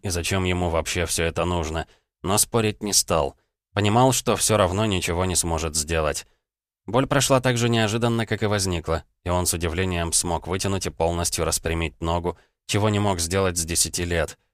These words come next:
«Но как? И зачем?» «Есть одно преимущество в родовых проклятиях. Ими можно не только калечить, но и немного исцелять»,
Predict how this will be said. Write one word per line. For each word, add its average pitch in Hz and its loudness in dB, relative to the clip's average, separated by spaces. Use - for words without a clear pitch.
«Но 95 -6
как? 104 -2
И 85 -8
зачем?» 92 -2
«Есть 90 0
одно 90 0
преимущество 90 0
в 80 -4
родовых 80 -2
проклятиях. 80 -2
Ими 80 -4
можно 85 -2
не 85 -2
только 82 -4
калечить, 82 -2
но 85 -2
и 85 -2
немного 82 -4
исцелять», 76 -2